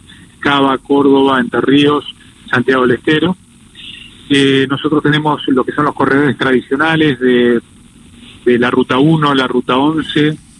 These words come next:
eh, ocupados, yo diría, en un ochenta, noventa por ciento, y con, eh, infraestructura todavía, eh, disponible en las dos grandes ciudades, tanto Santa Fe como Rosario,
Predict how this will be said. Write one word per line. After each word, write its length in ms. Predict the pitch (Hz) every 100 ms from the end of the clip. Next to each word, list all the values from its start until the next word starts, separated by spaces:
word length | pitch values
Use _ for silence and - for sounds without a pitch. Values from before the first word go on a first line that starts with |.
| - - -
eh, 560 | 135 123 123 120 120 120 -
ocupados, 840 | - 123 139 147 139 131 127 123 113 -
yo 80 | 131
diría, 240 | 127 131
en 60 | 127
un 100 | 123
ochenta, 340 | 123 - 147
noventa 300 | 127 127 127
por 220 | 131 135
ciento, 460 | - 160 160 180 180 - - - - - - -
y 140 | 139
con, 640 | - 151 143 143 147 151 151
eh, 300 | 147 131 131 135
infraestructura 640 | 123 131 139 127 147 147
todavía, 1000 | 143 135 135 139 139 135 131 127 123 120 - - 120
eh, 260 | 127 123 120
disponible 840 | 117 143 139 151 151 156 151 135
en 80 | 127
las 140 | 117
dos 140 | 143
grandes 260 | 135 139 131
ciudades, 360 | 131 127 117 113
tanto 240 | 135 127
Santa 240 | - 127 127
Fe 160 | 147
como 160 | 139 135
Rosario, 640 | 156 - 160 151 - 185